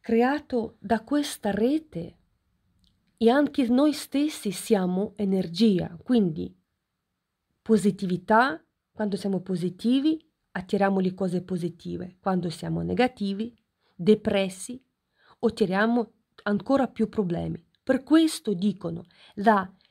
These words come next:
disgrazia non arriva mai da sola. Non so se avete notato, quando vi ammalate, quando vi sentirete male, arrivano subito problemi dei soldi, litigate con qualcuno,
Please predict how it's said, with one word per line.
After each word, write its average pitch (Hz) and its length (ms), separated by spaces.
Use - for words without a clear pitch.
disgrazia 220 1120
non 196 240
arriva 214 440
mai 185 260
da 185 140
sola. 180 440
Non 269 180
so 403 220
se 427 140
avete 208 300
notato, 190 720
quando 277 840
vi 226 200
ammalate, 269 1000
quando 226 300
vi 220 100
sentirete 220 580
male, 262 520
arrivano 190 580
subito 180 400
problemi 165 460
dei 190 120
soldi, 247 540
litigate 185 560
con 175 180
qualcuno, 233 920